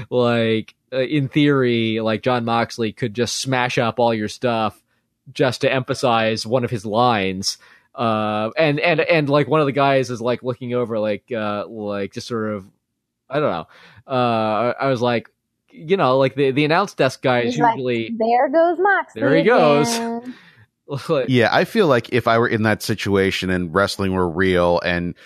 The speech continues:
Speaker 3: these people were running around, you know, just, like, wildly swinging at things, and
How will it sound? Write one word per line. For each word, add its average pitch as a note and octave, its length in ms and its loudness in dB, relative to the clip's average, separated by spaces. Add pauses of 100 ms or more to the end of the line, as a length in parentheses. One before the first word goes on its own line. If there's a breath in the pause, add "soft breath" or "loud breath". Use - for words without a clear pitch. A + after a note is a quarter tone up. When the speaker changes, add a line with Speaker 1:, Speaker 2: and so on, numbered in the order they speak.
(120 loud breath)
Speaker 3:
these G2+ 140 -2
people G2+ 240 -2
were F#2+ 160 2
running F2+ 300 0
around, E2+ 580 0
you G2 80 -2
know, E2 200 0
just, D#2 180 -6
like, E2 160 -2 (100)
wildly F2+ 480 0
swinging E2+ 480 -4
at - 140 -8
things, E2+ 500 -2
and E2 180 -6